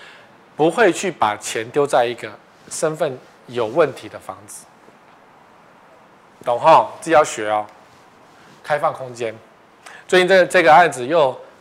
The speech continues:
上了一个新闻，因为原因是好房网蔡佩荣等记者发现，我不知道谁先发现，总之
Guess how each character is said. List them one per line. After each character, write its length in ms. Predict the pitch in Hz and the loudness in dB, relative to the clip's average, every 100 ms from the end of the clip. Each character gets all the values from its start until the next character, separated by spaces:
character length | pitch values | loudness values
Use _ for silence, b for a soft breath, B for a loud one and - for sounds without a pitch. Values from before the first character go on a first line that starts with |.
| - _ | -20 _
上 260 | - 190 143 | -2 2 2
了 80 | 127 | 0
一 40 | |
个 120 | 131 | -4
新 260 | 123 143 139 | -6 -8 -8
闻， 160 | 117 | -8
因 80 | 120 | -4
为 220 | 170 151 143 B B | -2 -2 -6 B B
原 120 | 139 147 | -4 -4
因 80 | |
是 360 | 160 180 165 147 | -4 -2 -2 -2
好 120 | 123 | -2
房 180 | 123 143 | 2 4
网 300 | 143 123 123 127 _ _ _ _ _ b b - | 4 0 -4 -14 _ _ _ _ _ b b -2
蔡 100 | 180 | 0
佩 120 | 170 | 2
荣 160 | 143 | -2
等 220 | 143 117 113 | 0 -4 -4
记 200 | 180 147 | -10 -10
者 280 | 131 113 101 | -8 -8 -6
发 180 | - 135 | -2 -2
现， 280 | 131 151 110 - _ _ | -2 -6 -8 -10 _ _
我 80 | 131 | -6
不 120 | 139 | 4
知 40 | |
道 120 | 190 165 | 6 6
谁 240 | - 135 | 2 -2
先 200 | 131 151 | 0 -2
发 200 | 143 131 | 2 0
现， 200 | 120 127 | 0 -8
总 180 | 110 120 | -6 -8
之 260 | 123 147 | -6 -8